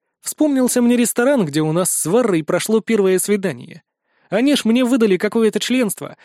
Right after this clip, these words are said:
а я с тех пор в Сити и не бывал. Нужно будет заглянуть, как к Распутину на огонек соберусь.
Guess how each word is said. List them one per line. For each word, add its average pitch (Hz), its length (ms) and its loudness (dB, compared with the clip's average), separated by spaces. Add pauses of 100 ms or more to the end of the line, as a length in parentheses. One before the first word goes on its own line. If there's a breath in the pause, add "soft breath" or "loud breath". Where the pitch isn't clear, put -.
(160 soft breath)
а 147 120 -2
я 180 200 2
с - 80 -6
тех 151 200 -4
пор 180 180 2
в - 80 -6
Сити 196 320 -2
и 147 100 -4
не 147 80 -6
бывал. 143 400 -2 (560)
Нужно 285 320 2
будет 311 240 2
заглянуть, 262 600 2
как 175 280 -2
к - 80 -8
Распутину 170 520 -2
на 156 180 -2
огонек 165 360 -2
соберусь. - 560 -8